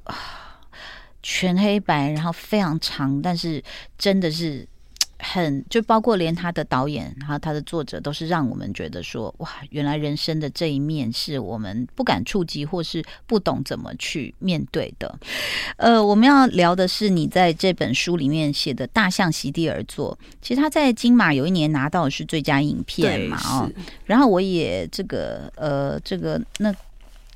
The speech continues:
Speaker 1: 看了这部片，然后呢，他其实是一般观影的观众比较可能排斥的。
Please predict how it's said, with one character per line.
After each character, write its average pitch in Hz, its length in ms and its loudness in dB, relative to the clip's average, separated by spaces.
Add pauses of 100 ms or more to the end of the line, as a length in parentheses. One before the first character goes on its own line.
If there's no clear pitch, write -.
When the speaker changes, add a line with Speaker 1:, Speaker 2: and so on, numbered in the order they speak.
(120)
Speaker 1:
看 254 200 4
了 185 80 4
这 196 140 4
部 175 140 -2
片， - 360 -4 (480)
然 196 140 2
后 240 160 6
呢， 185 180 4
他 240 220 0
其 143 240 -6
实 143 220 -6
是 160 600 -4 (200)
一 277 120 6
般 214 440 4
观 220 320 8
影 143 280 0 (280)
的 147 120 2
观 190 320 2
众 165 320 0
比 165 160 -2
较 196 160 4
可 170 140 -2
能 143 160 0
排 135 220 -2
斥 - 240 -4
的。 - 220 -10